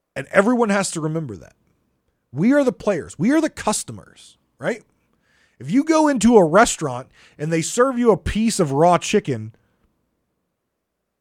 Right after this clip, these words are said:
you don't owe them money to pay for that because they didn't cook it properly and it's a health concern. We don't owe Rare playtime.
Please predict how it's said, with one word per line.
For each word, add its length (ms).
you 140
don't 260
owe 240
them 280
money 320
to 120
pay 240
for 160
that 240
because 300
they 140
didn't 260
cook 200
it 120
properly 520
and 80
it's 140
a 80
health 260
concern. 540
We 180
don't 320
owe 340
Rare 400
playtime. 840